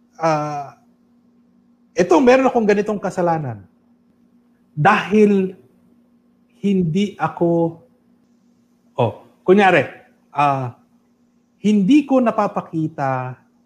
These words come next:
hindi naman talaga kasalanan, parang, pero hindi ko napaparamdam sa aking asawa yung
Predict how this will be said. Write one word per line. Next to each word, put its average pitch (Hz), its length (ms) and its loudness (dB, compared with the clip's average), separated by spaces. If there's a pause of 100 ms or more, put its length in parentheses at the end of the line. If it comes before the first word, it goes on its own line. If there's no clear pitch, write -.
hindi 226 220 -6
naman 180 180 -4
talaga 143 320 -6
kasalanan, 131 560 -8
parang, 143 300 -6 (340)
pero 196 160 4
hindi 208 400 4
ko 240 160 0
napaparamdam 156 1040 -2 (1400)
sa 156 260 -4
aking 185 240 -2
asawa 127 720 -6 (960)
yung 156 720 2